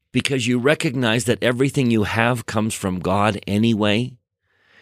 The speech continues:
and I'm happy to give part of it back? Or will your attitude be, "No, I earned this, this is mine,"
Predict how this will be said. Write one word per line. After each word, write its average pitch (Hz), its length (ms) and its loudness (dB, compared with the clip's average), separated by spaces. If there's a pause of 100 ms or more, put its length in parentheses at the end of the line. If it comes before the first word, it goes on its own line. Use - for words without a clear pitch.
and 113 180 2
I'm 98 140 2
happy 113 380 -2
to 104 80 0
give 101 300 -2
part 101 240 0
of 95 100 -2
it - 140 -6
back? 95 520 -6 (560)
Or 131 140 2
will 123 200 4
your 113 240 2
attitude 123 600 0
be, 101 280 0
"No, 127 300 2
I 120 260 0
earned 101 260 0
this, 90 200 -6
this 113 180 -2
is 104 140 -2
mine," 113 580 0